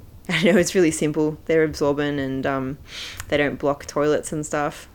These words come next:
I mean, I guess they would if you flush them, but, you know, you reuse them, <laughs> so they wouldn't block the toilet. You know what I mean? And, um, I mean, really, <sighs> when you think about it, you can probably use anything. You can use face towels, you can use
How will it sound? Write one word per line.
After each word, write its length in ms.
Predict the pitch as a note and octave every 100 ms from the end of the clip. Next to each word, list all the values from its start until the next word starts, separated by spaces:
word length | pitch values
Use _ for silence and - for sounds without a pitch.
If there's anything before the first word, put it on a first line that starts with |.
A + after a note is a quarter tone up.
| -
I 80 | C3
mean, 180 | A#2+ -
I 80 | -
guess 160 | G#3+
they 100 | -
would 220 | C3 B2 A2
if 120 | -
you 60 |
flush 300 | - B2 -
them, 160 | - -
but, 160 | - -
you 60 |
know, 60 | B2
you 140 | C#3+ D3+
reuse 300 | C3+ - -
them, 120 | G3
<laughs> 0 |
so 240 | F#3+ G#3+
they 140 | G#3+ B3
wouldn't 300 | B3 A3+ -
block 260 | B2+ -
the 80 | D3+
toilet. 400 | - C#3+ D#3+ - - -
You 80 | C#3+
know 100 | C#3+
what 120 | C#3+
I 80 | C#3
mean? 300 | C#3+ D3+ - - - - -
And, 300 | E3+ F3 F3 E3+
um, 180 | E3
I 60 | -
mean, 160 | A3+ A#3
really, 580 | C#4 G#3+ D#3+ D3+ - - -
<sighs> 320 | G3+ - -
when 140 | - G#3+
you 80 | G#3+
think 180 | G3+
about 240 | F#3 E3 D#3
it, 120 | -
you 60 | -
can 260 | - D#3
probably 360 | - F#3 D4 B3
use 180 | F3+ E3
anything. 420 | D#3+ C#3+ C3+ C3
You 80 | C3+
can 160 | C#3+
use 120 | C3+ -
face 260 | F3 G3
towels, 480 | - F#3 F3 E3+ D#3
you 60 | -
can 180 | C#3 C3+
use 340 | C3+ C3+